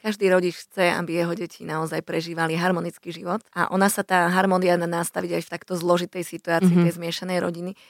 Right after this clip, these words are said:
Speaker 1: Ja im každému prajem, aby naozaj do toho išli tak s citom, aby nič nešli na silu,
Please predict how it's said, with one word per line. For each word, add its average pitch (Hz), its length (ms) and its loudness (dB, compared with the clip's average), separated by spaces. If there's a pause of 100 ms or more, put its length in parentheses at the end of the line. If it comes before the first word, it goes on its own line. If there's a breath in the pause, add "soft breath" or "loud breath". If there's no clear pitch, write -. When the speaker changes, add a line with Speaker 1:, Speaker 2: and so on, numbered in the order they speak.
(140)
Speaker 1:
Ja 202 80 2
im 214 80 6
každému 208 400 0
prajem, 190 400 4
aby 190 240 -4
naozaj 196 240 4
do 185 160 -6
toho 190 160 0
išli 185 240 -4
tak - 400 -4 (240)
s - 160 -14
citom, - 480 -4
aby 185 400 0
nič 214 480 0
nešli 190 400 -2
na 180 160 0
silu, 202 400 2